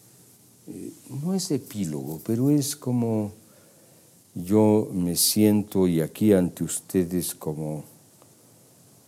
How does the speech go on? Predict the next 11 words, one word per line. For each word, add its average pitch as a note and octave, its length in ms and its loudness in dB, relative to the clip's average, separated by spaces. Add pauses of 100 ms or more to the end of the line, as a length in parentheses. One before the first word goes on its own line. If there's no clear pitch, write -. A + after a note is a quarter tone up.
(340)
en E2+ 420 -6
una F2 540 -2
especie F2+ 720 -4
de D#2 560 -4 (560)
retirada, E2 840 -4
digamos, A#1+ 640 -14
es E2 140 -10
la E2 180 -8
retirada F2+ 720 -2
del D#2 240 -6
guerrero. D2 640 -8